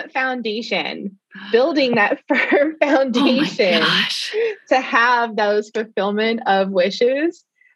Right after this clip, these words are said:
Speaker 1: uh,
Speaker 2: Mm.
Speaker 1: to rejoice in celebration over some of the sacrifices that you've made, to build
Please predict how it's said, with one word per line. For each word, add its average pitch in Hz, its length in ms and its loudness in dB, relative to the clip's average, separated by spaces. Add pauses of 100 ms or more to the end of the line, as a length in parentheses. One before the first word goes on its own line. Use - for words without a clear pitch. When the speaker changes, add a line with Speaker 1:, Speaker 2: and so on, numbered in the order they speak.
(120)
Speaker 1:
uh, 185 260 2
Speaker 2:
Mm. 185 160 -2
Speaker 1:
to 269 100 2
rejoice 226 760 0
in 214 160 0
celebration 226 960 0
over 190 300 -2
some 190 200 -4
of 196 80 -2
the 202 100 0
sacrifices 185 840 -4
that 180 180 -2
you've 180 220 -16
made, 185 380 0
to 220 120 0
build 220 300 0